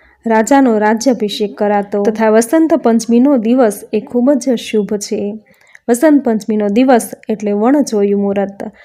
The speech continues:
આ દિવસે સૂર્યોદયથી સૂર્યાસ્ત સુધીનો સમય દરેક કાર્યમાં ઉત્તમ ફળ આપનારો અને સફળતા આપનારો છે. આથી આ સમયે કરેલ કોઈ પણ કાર્ય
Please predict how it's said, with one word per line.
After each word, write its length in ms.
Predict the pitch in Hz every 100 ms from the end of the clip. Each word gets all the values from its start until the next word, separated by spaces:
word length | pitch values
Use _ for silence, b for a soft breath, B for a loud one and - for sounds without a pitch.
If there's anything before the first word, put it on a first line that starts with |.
| b b b
આ 180 | 240 285
દિવસે 460 | 320 339 294 330
સૂર્યોદયથી 760 | 330 - 233 226 202 220 233 277
સૂર્યાસ્ત 560 | 262 240 262 294 285 254
સુધીનો 460 | 247 226 226 220
સમય 480 | 202 240 269 254 202
દરેક 520 | 214 202 247 302 294
કાર્યમાં 720 | 240 214 208 214 226 240 196 196 b b b _
ઉત્તમ 480 | 262 262 311 294 285
ફળ 300 | - 220 226
આપનારો 600 | 220 196 214 220 247 202
અને 300 | 269 214 208
સફળતા 540 | 202 214 254 254 254
આપનારો 580 | - 208 202 202 196 202
છે. 400 | 202 208 202 208 - _ _
આથી 380 | 220 214 233 208 B B B B
આ 140 | 226 269
સમયે 500 | - 339 320 330 320
કરેલ 400 | 302 233 247 202 202
કોઈ 200 | 233 254
પણ 300 | 262 277 277
કાર્ય 560 | 277 208 240 233 202